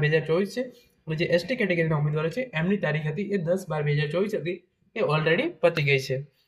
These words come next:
તમે અહીંયા જોઈ શકો છો જે ઓફિશિયલ વેબસાઇટ છે, તમે જોઈ શકો છો જે એસ ટી કેટેગરીના વિદ્યાર્થીઓ એમના માટે છેલ્લી તારીખ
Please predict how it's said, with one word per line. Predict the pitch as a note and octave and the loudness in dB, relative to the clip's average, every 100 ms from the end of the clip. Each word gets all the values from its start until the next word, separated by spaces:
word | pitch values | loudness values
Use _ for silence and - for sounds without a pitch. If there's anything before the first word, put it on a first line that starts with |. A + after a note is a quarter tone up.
| _ | _
તમે | D3+ | 0
અહીંયા | D#3+ D#3+ | 2 2
જોઈ | A3+ | 2
શકો | G#3 D3+ | 0 0
છો | D#3+ | 0
જે | D#3+ D#3+ | 2 2
ઓફિશિયલ | D3+ G#3 G#3+ E3+ | 0 0 0 0
વેબસાઇટ | D3 D3 D3+ | 2 2 2
છે, | B3 - _ _ _ _ _ _ _ _ - | -2 -4 _ _ _ _ _ _ _ _ -6
તમે | D3+ D#3 | -2 2
જોઈ | G3 | 2
શકો | G3 D3 | 2 0
છો | A3 B3+ | 0 0
જે | E3+ E3+ | 0 2
એસ | F3 | 0
ટી | - G#3+ | 0 -2
કેટેગરીના | F3 E3 D#3+ D3 | 0 0 2 0
વિદ્યાર્થીઓ | D3 D#3 D#3 A#3 E3 | 0 0 -2 -4 -2
એમના | G3+ F3 | 0 0
માટે | D3+ D#3 | -2 -4
છેલ્લી | E3+ F3 | -2 2
તારીખ | F#3 F3+ | 2 0